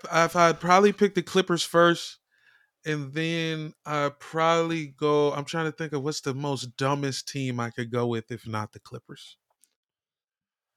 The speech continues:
Honestly, I'm thinking the Pelicans just 'cause I think people think I'm the hottest in the city of New Orleans.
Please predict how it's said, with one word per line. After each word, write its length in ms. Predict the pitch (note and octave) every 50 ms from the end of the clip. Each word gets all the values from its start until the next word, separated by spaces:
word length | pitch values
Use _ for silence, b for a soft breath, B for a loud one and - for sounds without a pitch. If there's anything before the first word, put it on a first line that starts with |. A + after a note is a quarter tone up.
| _ _ _ _ -
Honestly, 320 | - F4 G#4 G#4 G#4 G#4
I'm 120 | F#4 - G3+
thinking 260 | F3+ C4 D4 D#4+ G#3
the 60 | D#3+
Pelicans 520 | C3 - F#3 G3 G#3 F#3 - D3+ C3 B2 A2+
just 200 | - G3 G3+ -
'cause 280 | - - A#3+ G3+ - - B B B B B B
I 100 | - D#3+
think 280 | D#3+ - - F#4+ F4 -
people 300 | - C4 C4 - F3 D#3+
think 260 | - - F#3 F#3 -
I'm 140 | E3 E3 D#3
the 100 | B2 A#2
hottest 480 | G#2 D3 E3 D3 A#2+ A2+ G#2 - - -
in 160 | C#3+ B2+ A#2+
the 60 | A#2
city 280 | - - C#3 C3+ B2 A#2
of 80 | A2+ A2
New 100 | A2 G#2+
Orleans. 520 | A2 A2+ A2+ - C3+ C#3+ D#3 - - -